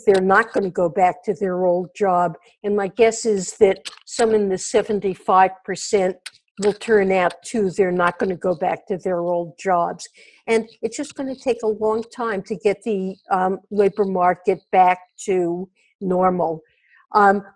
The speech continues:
also, there's the issue of fiscal support. So there's been a huge amount of fiscal support in the United States. There are individuals who aren't getting it, so there are pockets of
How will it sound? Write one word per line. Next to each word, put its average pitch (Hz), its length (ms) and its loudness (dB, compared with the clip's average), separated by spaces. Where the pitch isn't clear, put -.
also, 247 380 0
there's 220 300 0
the 202 240 0
issue 202 440 -2
of 175 100 -4
fiscal 196 560 -2
support. 180 680 -6
So 190 200 -2
there's 208 260 -4
been 220 240 -4
a 214 40 -4
huge 233 380 -8
amount 175 340 -4
of 160 80 -14
fiscal 190 440 -6
support 180 600 -4
in 185 140 -2
the 185 80 0
United 175 520 -2
States. - 480 -4
There 202 140 6
are 202 40 0
individuals 214 1120 2
who 196 220 -2
aren't 202 400 0
getting 220 380 4
it, 190 200 -4
so 180 300 -2
there 175 180 -2
are - 100 -8
pockets 208 560 -4
of 175 120 -8